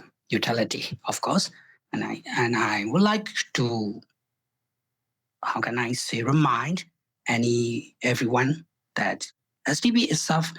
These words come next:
has one utility. I think many of, many of us will already know that, uh, which is, like, we can use it as a asset, as an asset for staking, and we can get the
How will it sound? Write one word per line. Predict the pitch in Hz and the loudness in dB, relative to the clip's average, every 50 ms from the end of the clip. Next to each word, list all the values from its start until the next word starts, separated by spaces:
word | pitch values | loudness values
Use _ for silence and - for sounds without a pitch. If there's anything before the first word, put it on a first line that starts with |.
| - - - | -16 -6 -4
has | - 127 131 131 - - | -4 -4 -2 -4 -4 -2
one | 135 135 135 139 147 | 0 0 2 4 2
utility. | 143 131 123 - 156 - 113 110 104 - 123 139 175 - - - _ | 2 2 0 -2 -4 -4 -4 -4 -4 -2 0 0 0 0 -2 -8 _
I | - 113 | -8 -6
think | 123 127 123 - 127 | -4 -4 -4 -4 -2
many | 123 127 127 131 131 131 | 0 0 0 0 0 0
of, | 127 127 143 - - - _ _ _ _ _ _ _ | -2 -2 -2 -6 -8 -16 _ _ _ _ _ _ _
many | 127 123 123 123 | 0 0 2 0
of | 120 - - | 0 -2 -2
us | 120 120 - | -4 -2 -2
will | - 107 | -2 -2
already | 101 113 123 123 120 117 | 0 2 0 0 0 -2
know | 110 107 110 110 | -4 -4 -4 -4
that, | - 143 147 196 - - - _ _ _ _ _ - | -2 0 0 0 0 -2 -6 _ _ _ _ _ -6
uh, | - - - | -6 -4 -2
which | - 139 131 - | -4 -2 -2 -2
is, | 139 127 - - | -4 -4 -4 -4
like, | - 127 127 117 135 - | -2 -2 -2 -4 -6 -6
we | 151 147 151 147 | -4 -4 -4 -4
can | 147 - 123 117 117 113 110 113 - _ _ _ _ _ - | -4 -4 -4 -4 -4 -6 -8 -10 -12 _ _ _ _ _ -4
use | 139 135 - - - _ _ _ _ _ _ _ _ _ - | -2 -2 -2 -4 -6 _ _ _ _ _ _ _ _ _ -8
it | 127 120 110 - - - | -6 -4 -4 -4 -4 -4
as | 123 - - | -6 -4 -4
a | 107 95 95 98 - _ _ _ _ _ _ - - | -6 -8 -8 -12 -16 _ _ _ _ _ _ -4 -4
asset, | 120 120 - - 147 147 - - | -2 -2 0 0 -2 -2 0 0
as | 156 - | 0 0
an | 147 117 - | 0 -2 0
asset | - 147 147 - 170 170 170 | -2 -2 0 0 0 -2 -2
for | - - - 117 107 101 - - - _ _ | -4 -8 -8 -8 -8 -8 -10 -14 -18 _ _
staking, | - - 135 131 131 - 160 196 254 254 - - - _ _ - | -6 -4 -4 -6 -4 -4 -2 -2 -2 -2 -4 -14 -20 _ _ -6
and | 117 110 110 113 110 | -4 -4 -2 -4 -6
we | 113 | -6
can | - - 110 104 | -6 -4 -4 -2
get | 101 - 110 110 | -2 -2 -2 0
the | 117 107 101 | -2 -2 -4